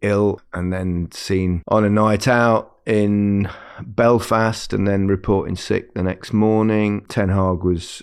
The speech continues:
obviously put on the spot yet again. Uh, Kelly Summers, I thought, did a great job, uh, pushed him on it, and he said, uh, he kept insisting it was just an internal matter, which suggests that it's, um, it is a genuine issue once again for the club.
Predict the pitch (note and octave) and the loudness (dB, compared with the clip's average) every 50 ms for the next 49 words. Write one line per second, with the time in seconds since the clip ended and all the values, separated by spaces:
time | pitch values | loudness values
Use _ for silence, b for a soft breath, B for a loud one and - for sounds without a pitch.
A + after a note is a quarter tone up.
0 | _ _ - F#2+ F#2+ F2+ F2 F2+ - - - - - G2 E2+ E2 E2 E2 - - | _ _ -12 -8 -8 -8 -8 -8 -10 -10 -12 -8 -6 -6 -6 -6 -8 -10 -10 -12
1 | - - - - - - - - - G2 D#2+ - D2+ D2+ - _ G#2+ G#2+ A2 A2+ | -14 -14 -6 -4 -4 -4 -4 -6 -8 -8 -8 -8 -10 -12 -8 _ -2 0 2 2
2 | A2+ A2+ A2 G2 - - E2 E2 F2+ F#2 - A2 F#2 F#2 F2 - - A2+ G#2+ G#2+ | 2 2 0 -2 -4 -8 -12 -14 -12 -8 -4 -4 -2 -2 -4 -4 -2 -2 0 0
3 | F#2 F#2 E2+ E2+ - F#2 F#2+ - F#2 F2 - F2 - G2 G2 F#2 - - - G2 | 0 -2 -4 -4 -4 -6 -6 -6 -8 -12 -12 -8 -6 -6 -6 -6 -8 -6 -2 0
4 | F#2+ F#2+ E2+ - B B B B B B B B B - - F#2+ F2+ - - _ | 0 0 -2 -4 B B B B B B B B B -2 0 0 0 -2 -4 _
5 | - B2 A2+ - - - - G#2 F#2+ G2 G2 G2 G2 G2+ G#2 - - _ _ G2 | 0 2 2 2 0 -2 0 0 2 2 2 2 2 0 0 -2 -8 _ _ -2
6 | F#2 F#2 F2+ F2+ F#2 F#2+ F#2+ F#2 F2 F2 F2+ F#2 E2+ - - F#2 F2 - - G2+ | 0 0 2 2 2 2 0 0 0 -2 -4 -4 -4 -4 -6 -6 -6 -6 -6 -6
7 | F#2 F#2+ F#2 F2+ - A2+ - - G2 F2 - - F#2+ F2 - - F#2 F2 - F#2+ | -6 -6 -8 -6 -6 -6 -6 -4 -6 -8 -4 -2 -4 -4 -2 -6 -6 -6 -6 -8
8 | - - F2+ F2 - - - F2+ E2+ F2+ F2 E2+ - - - F#2+ F#2 F2+ F2 F2+ | -10 -8 -10 -10 -10 -8 -6 -4 -2 -2 -2 -2 -4 -2 -2 0 0 0 0 0
9 | F2 F2 F2+ G2+ G#2 F#2+ - - A2 G#2 F#2+ F#2+ B B B B B B B B | 0 0 -2 -2 -4 -4 -4 -2 -2 -2 -2 -4 B B B B B B B B
10 | B B - A2+ B2+ C3+ C3+ C3+ - - - - - B2+ A#2+ - - C3 C3 B2+ | B B 0 4 4 4 4 2 0 -2 -4 -2 0 0 0 2 2 2 2 2
11 | - - - - B2 A#2+ A2+ A2+ A2+ - - - - - A#2 A#2 G#2+ G#2+ G#2 G#2 | 0 -2 -2 0 2 4 4 2 0 0 -6 -10 -4 0 2 4 4 4 4 4
12 | G#2 G2+ G#2 G#2 - A2 A2 A2 A#2 A2+ G#2 G2 - - A#2 G#2 F#2+ G#2 G#2+ G2+ | 4 4 2 2 0 2 4 4 4 4 4 0 -2 -2 0 0 2 2 2 2
13 | G2+ G2 G2 G2 G2 G#2 - A#2 A2+ - - - G#2 G2+ G2 G2 G2 - - G2 | 2 2 2 2 2 0 0 -2 -2 -2 -2 0 2 2 4 2 2 0 0 0
14 | F#2+ F#2 - - G#2+ G#2 G2+ G2 G2 F#2+ - - G2+ F#2+ F#2+ - A#2+ B2 B2 | 0 -2 -4 -6 -4 -2 0 0 0 -2 -2 -2 -4 -4 -2 -2 -2 -2 -2